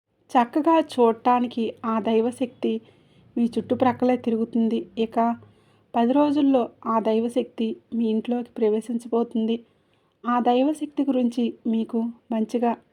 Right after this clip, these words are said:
ప్రతి ఒక్క సంకేతం తెలుస్తుంది. ఆ దైవశక్తి ఎంతో సైలెంట్గా మీ జీవితంలోకి ప్రవేశిస్తుంది. కానీ ఆ దైవశక్తిని గుర్తించకపోతే మాత్రం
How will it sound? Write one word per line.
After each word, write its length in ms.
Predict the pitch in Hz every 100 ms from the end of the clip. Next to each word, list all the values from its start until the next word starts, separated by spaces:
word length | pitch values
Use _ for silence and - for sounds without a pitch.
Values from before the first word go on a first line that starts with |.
| -
ప్రతి 260 | 226 220 262
ఒక్క 280 | 247 247
సంకేతం 580 | 240 233 220 233 226 240
తెలుస్తుంది. 680 | 240 214 220 - 226 220 226 - _ _ _ _ _ -
ఆ 140 | 226 226
దైవశక్తి 800 | 226 233 247 262 247 - 226 226 _ _ _ _ _
ఎంతో 380 | 233 233 240 320
సైలెంట్గా 720 | 294 254 233 233 233 240 233 - _
మీ 200 | 240 226
జీవితంలోకి 680 | 214 226 220 - 240 240 240
ప్రవేశిస్తుంది. 880 | - 220 226 233 226 - 226 220 226 - -
కానీ 240 | 226 233
ఆ 80 | 226
దైవశక్తిని 680 | 214 220 220 240 247 - 240
గుర్తించకపోతే 880 | 226 214 233 220 240 - 226 220 226
మాత్రం 440 | 233 226 - 226